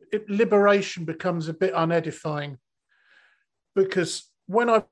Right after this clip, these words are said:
was, when I was a kid and I was at the swimming pool, I was a bit, a bit of a tubby little kid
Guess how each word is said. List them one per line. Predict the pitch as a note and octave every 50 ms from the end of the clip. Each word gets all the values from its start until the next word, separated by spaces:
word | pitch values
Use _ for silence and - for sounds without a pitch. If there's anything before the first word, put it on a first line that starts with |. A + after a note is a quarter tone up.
| _ -
was, | G3+ G#3+ G3 - G#3+ G#3 - - - -
when | A3 C4 C#4
I | C#4
was | B3+ A3 G3
a | F#3+
kid | - - D#3 C#3+ C3 C3 - _ _ _ _ _ _ _ _ _ _ _ _ _ _ _ _ _ _ _ _ _ -
and | E3 D3+ D3 D3 D3 C#3+ - _ _ _ _ -
I | E3+ D#3+
was | D3 C#3 F#3
at | -
the | -
swimming | - - - - F3+ E3 D#3 D3 C3+
pool, | C3 - - C#3+ C3+ C3 B2+ B2+ - _ _ _ _ _ _ _ _ _ _ _ _ _ _ _ -
I | F#3
was | F#3 F#3 G#3
a | G#3
bit, | G#3+ - B3+ - - - - -
a | G3+
bit | D#3+ - B3+ A#3+
of | G#3 E3+
a | F3
tubby | - - - F3 D#3 C3+ D#3
little | D3 D3+ D#3 C#3 C#3+
kid | - - D3+ D3+ D3+ D3 D3 C#3+